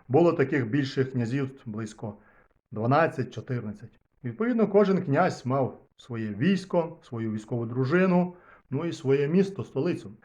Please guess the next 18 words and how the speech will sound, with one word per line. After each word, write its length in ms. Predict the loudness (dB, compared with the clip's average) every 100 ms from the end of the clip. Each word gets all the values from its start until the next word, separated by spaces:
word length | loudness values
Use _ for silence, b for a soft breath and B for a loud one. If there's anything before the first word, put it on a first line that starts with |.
| b 4
Княжа 240 | 6 6
дружина 380 | 6 4 6 6
рахувалася 720 | 4 4 6 6 2 -4 -8 -10
сотнями, 600 | 2 4 4 2 2 -2 -6 _ _
і 80 | 2
верхівкою 540 | 2 6 4 6 4 4
цієї 260 | 2 0
князівської 640 | 0 0 2 0 -4 -2 -2
дружини 560 | -2 0 2 2 0
були 460 | -2 -6 -4 -4 -6 -14 _
бояри. 400 | -6 -2 -2 -4 -12 _ _ _ _ _ _
Тобто 480 | 4 4 2 -6 -8 _ _ _ _ _ _
верхівка 800 | 0 0 2 2 2 0 -6 -6 -16 -2
князівської 600 | -2 0 -4 -6 -10 -4
дружини, 520 | -2 2 2 2 -2 -8 b b
верхівка 440 | -2 2 0 0
професійного 640 | -2 -4 -6 -4 -4 -2 -2
воїнства — 640 | 4 6 4 0 -2 -2